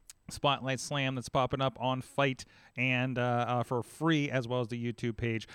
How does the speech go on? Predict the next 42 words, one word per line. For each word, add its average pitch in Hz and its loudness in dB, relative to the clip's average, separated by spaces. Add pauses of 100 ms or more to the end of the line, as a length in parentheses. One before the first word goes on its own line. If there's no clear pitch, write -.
(120)
and 123 0
of 123 -2
course 120 0
the 120 0
T 131 -6
two 120 -4
T 123 -4
Thursday 131 0
night 120 -2
fights 151 0
at 104 -4
eight 117 -2
eighty 110 -2
Wrestling, 135 2 (340)
uh, 120 2
that 123 -2
is 139 0
on, 127 0
uh, 113 -4
all 202 2
the 131 -2
indie 120 -2
wrestling 117 0
dot 110 -2
U 113 -2
S 110 -4
and 113 -8
network 110 -8
platforms 104 -8
for 104 -8
free. 220 2 (360)
Uh, 113 0
so 113 0
yeah, 117 0 (120)
go, 139 2 (200)
go 147 4
check 156 -2
out 139 -2 (180)
all 170 4
of 147 0
that 143 4
stuff, 117 2